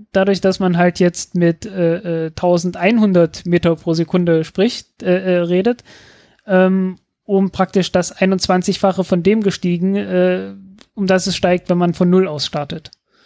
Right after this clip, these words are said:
Ähm, rechnet man einfach aus, ne? Indem man sagt, äh, hundert ins Quadrat ist irgendwie zehntausend. Und dann vergleicht man das mit, äh, tausend ins Quadrat, was eine Million ist, äh,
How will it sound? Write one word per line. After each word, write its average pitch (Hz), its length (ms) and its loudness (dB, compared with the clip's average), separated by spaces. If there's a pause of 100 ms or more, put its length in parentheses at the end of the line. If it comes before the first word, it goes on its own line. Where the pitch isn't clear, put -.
(800)
Ähm, 165 560 0 (880)
rechnet 160 260 -2
man 165 140 -4
einfach 160 300 -6
aus, 240 300 0
ne? 196 280 0 (480)
Indem 175 200 0
man 170 140 2
sagt, 165 360 0
äh, 175 240 0
hundert 202 380 0
ins 180 180 -2
Quadrat 196 400 0
ist 165 100 -8
irgendwie 175 280 -2
zehntausend. 202 640 -4 (1120)
Und 202 200 0
dann 202 260 0
vergleicht 180 380 0
man 180 120 2
das 170 240 0
mit, 170 260 0
äh, 165 300 -4
tausend 220 360 -2
ins 220 180 -2
Quadrat, 202 460 0
was 170 160 0
eine 175 200 2
Million 175 420 2
ist, 214 480 -6
äh, 180 680 -4